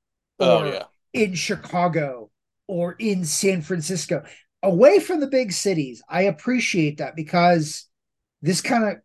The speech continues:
Speaker 2: gives a little bit of world building of, hey, it's more than just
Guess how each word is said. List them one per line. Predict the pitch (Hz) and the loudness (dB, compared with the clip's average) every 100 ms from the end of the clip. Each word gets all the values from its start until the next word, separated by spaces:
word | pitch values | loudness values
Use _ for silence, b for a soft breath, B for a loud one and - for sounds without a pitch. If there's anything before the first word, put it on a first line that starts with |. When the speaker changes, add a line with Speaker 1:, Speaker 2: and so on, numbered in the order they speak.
| - 180 151 | -20 -12 -4
Speaker 2:
gives | 143 160 | -2 0
a | 165 | 0
little | 165 165 | 2 2
bit | 185 | 2
of | 185 | 2
world | 190 233 220 | 0 0 0
building | 160 156 151 | 0 0 0
of, | 147 139 135 - _ _ | -2 -6 -8 -12 _ _
hey, | 190 185 170 | 0 2 2
it's | 151 | -2
more | 165 175 175 | 0 2 2
than | 165 151 | 2 0
just | 165 151 147 | 0 0 -4